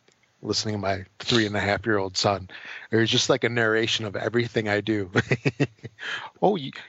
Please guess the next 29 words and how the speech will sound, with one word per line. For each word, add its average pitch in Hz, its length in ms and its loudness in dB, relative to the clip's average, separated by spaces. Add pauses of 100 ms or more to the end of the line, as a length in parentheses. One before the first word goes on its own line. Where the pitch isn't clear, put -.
you're, 151 180 4
you're 143 200 0
touching 165 460 0
the 139 300 4
pencil 165 320 0
sharpener, 175 480 0
Daddy?" 180 380 0
Like, 92 220 -6
"Yeah." 90 460 -4 (440)
<laughs> - 480 -4
"What's 185 180 2
that 214 80 6
in 196 60 -2
your 190 120 2
hand? 180 240 2
A 117 40 0
pencil?" 196 540 -2
"Yeah." 101 640 -4 (360)
It's, - 220 0
it's 151 260 -2
kinda 156 240 4
the 131 80 2
same 117 240 -2
thing, 113 240 -2
but 214 160 4
it, 302 200 -2
it's 302 300 -2
neat. 110 440 -4
It's, - 340 -12